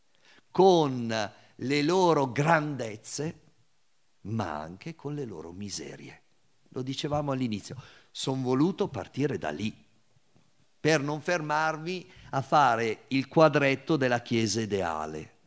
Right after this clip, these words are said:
che non corrisponde alla verità della Chiesa, né oggi né. Allora, la prima cosa da fare è riconoscere questo. Fin quando ci sono dentro io nella Chiesa,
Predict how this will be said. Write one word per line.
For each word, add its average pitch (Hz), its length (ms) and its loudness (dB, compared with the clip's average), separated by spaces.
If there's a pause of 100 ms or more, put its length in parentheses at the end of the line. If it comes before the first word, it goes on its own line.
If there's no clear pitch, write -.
che 113 140 -6
non 139 260 0
corrisponde 143 640 -2
alla 78 140 -4
verità 76 460 -10
della 71 240 -12
Chiesa, - 440 -12
né 120 140 -4
oggi 135 540 -6 (400)
né. 95 380 -8 (480)
Allora, 175 380 2 (180)
la 151 160 -4
prima 208 320 -4
cosa 143 360 0
da 147 120 -2
fare 175 500 0
è 143 220 4
riconoscere 131 720 -8
questo. - 520 -16 (340)
Fin 151 380 0
quando 120 840 2 (400)
ci 135 220 -4
sono 185 400 0
dentro 156 480 -2
io 151 240 0
nella 113 300 -4
Chiesa, 107 680 -4